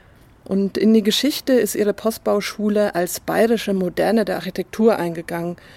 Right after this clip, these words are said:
Und viele der Gebäude im sachlich schlichten Stil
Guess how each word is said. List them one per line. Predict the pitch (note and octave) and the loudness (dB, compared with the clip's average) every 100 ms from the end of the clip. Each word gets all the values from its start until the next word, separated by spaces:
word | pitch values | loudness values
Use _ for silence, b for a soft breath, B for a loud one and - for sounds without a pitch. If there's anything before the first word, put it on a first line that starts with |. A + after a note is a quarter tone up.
| B B B | B B B
Und | F#3 - | -6 -2
viele | A3 A3 | 2 2
der | G3 | 2
Gebäude | F#3 F3+ F3+ G3 F#3+ | 0 -2 0 0 -2
im | F3+ | -2
sachlich | F3 - G3+ - | -4 -4 -4 -4
schlichten | G3+ - F3+ | -4 -4 -6
Stil | - - G3+ | -6 -2 0